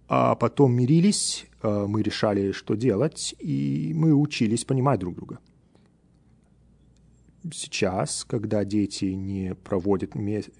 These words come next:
время, время вместе, им не надо понимать друг друга.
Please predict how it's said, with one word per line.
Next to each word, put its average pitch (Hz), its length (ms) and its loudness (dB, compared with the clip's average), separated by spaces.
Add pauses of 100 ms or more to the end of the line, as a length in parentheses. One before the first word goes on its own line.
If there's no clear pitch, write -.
(160)
время, 98 640 -2 (840)
время 107 340 2
вместе, 117 560 -4 (840)
им 165 220 4
не 160 100 6
надо 123 320 4
понимать 104 600 -2
друг 101 260 -4
друга. 127 280 2